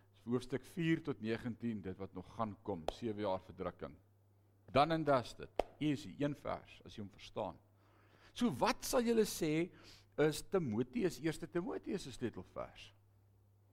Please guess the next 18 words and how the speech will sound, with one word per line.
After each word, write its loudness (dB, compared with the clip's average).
On-, -14
ons -10
het -16
hom 0
al 6
gedoen. 0
Ons 2
het -6
hom 2
al 2
gedoen, 2
een 4
Timoteus 2
drie 4
vers 2
vyftien, 0
net -6
so -6